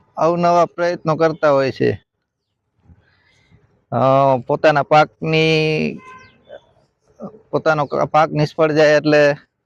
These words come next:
એ પોતાના પાકનું વળતર માગે છે. જો એ-, એના, એનો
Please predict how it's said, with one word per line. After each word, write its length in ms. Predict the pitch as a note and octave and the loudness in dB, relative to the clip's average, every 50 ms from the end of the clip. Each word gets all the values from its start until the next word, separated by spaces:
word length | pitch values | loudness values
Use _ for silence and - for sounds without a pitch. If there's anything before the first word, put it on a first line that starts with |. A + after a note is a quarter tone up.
| _ _ _ _ _ _ _ _ _ _ _ _ _ _ _ _ _ _ _ _ _ - - _ _ _ - | _ _ _ _ _ _ _ _ _ _ _ _ _ _ _ _ _ _ _ _ _ -20 -20 _ _ _ -2
એ 120 | D3+ C#3+ | -2 -2
પોતાના 440 | C#3 C#3+ D3 C#3+ - D3 D3+ D3+ C#3 | 0 0 -2 0 0 0 0 0 0
પાકનું 460 | - - C#3+ C#3+ D3 - D#3+ D#3 C#3+ | 0 2 2 0 2 0 -2 0 2
વળતર 340 | C#3 C#3+ C#3+ - D3+ D3 C#3+ | 2 0 0 0 0 -2 0
માગે 360 | C#3+ C#3 C#3+ C3+ C#3 C#3 C#3 | 0 0 -2 0 -2 -2 -4
છે. 180 | C3 - D3 C#3 C#3 C3+ C#3+ - _ _ _ _ _ _ _ _ _ _ _ _ _ _ _ _ _ _ _ _ _ - _ _ _ _ _ _ _ _ _ G#4 - _ _ G#4+ G#4+ _ G#4+ _ _ G#4+ G#4+ G#4+ _ A4 A4 G#4+ _ - - - A4 G#4+ G#4+ A4 - - F3 - - - - _ - | -2 0 0 0 0 0 -4 -6 _ _ _ _ _ _ _ _ _ _ _ _ _ _ _ _ _ _ _ _ _ -20 _ _ _ _ _ _ _ _ _ -20 -20 _ _ _ -20 _ _ _ _ _ _ _ _ _ -20 -20 _ -20 -20 -20 -20 -20 -20 -20 -20 -20 -20 -20 -20 -20 -20 _ -16
જો 140 | - - C#3 C#3 | -6 -2 0 0
એ-, 320 | C#3 C#3 C#3 C#3 C#3 - - | 0 0 -2 -4 -6 -8 -8
એના, 560 | - D3+ D3+ D3+ D3 D3 D3+ D3+ D3 D3 D3 | -6 -4 -2 -2 0 0 0 0 0 -2 -2
એનો 180 | C#3+ D3 D3+ D3 | -2 -4 -4 -6